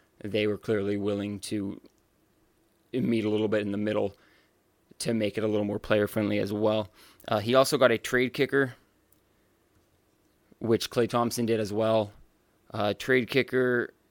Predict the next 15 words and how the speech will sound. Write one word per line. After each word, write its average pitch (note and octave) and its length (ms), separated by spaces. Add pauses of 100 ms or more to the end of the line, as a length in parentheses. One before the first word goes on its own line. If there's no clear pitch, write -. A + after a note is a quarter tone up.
(1000)
briefly, A#2 720
is G#2+ 180
just A2+ 300
an A2 140
incentive G#2+ 520
for A2 280
a G#2 40
player, G#2+ 540
um, G2+ 220
financial A#2 380
compensation A2 840
if A2+ 220
he G2+ 140
is - 140
traded. B2 520